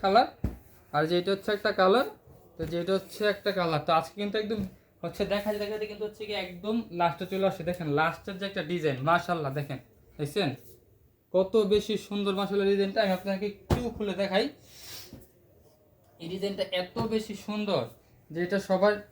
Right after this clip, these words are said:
পরে দেখাইলাম কেন, কারণ হচ্ছে গিয়ে যে এই ডিজাইনটা হচ্ছে থাকে না, আমাদের স্টকে থাকে না। দেখছেন, এই যে দেখেন মাশাআল্লাহ, এটা স্টকে থাকে না দেখে এটা সবার শেষে দেখিয়েছি। এই যে দেখেন কত বেশি সুন্দর, একটু কাছ থেকে দেখাই যে বাটিকের ডিজাইনের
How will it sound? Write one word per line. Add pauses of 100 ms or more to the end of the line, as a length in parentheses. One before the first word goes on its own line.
পরে
দেখাইলাম
কেন, (140)
কারণ
হচ্ছে
গিয়ে (480)
যে (400)
এই
ডিজাইনটা (100)
হচ্ছে (100)
থাকে
না,
আমাদের
স্টকে
থাকে
না।
দেখছেন, (680)
এই
যে
দেখেন (140)
মাশাআল্লাহ,
এটা (100)
স্টকে
থাকে
না
দেখে (100)
এটা (160)
সবার
শেষে
দেখিয়েছি। (400)
এই
যে
দেখেন (680)
কত (160)
বেশি (120)
সুন্দর,
একটু
কাছ
থেকে
দেখাই
যে (400)
বাটিকের
ডিজাইনের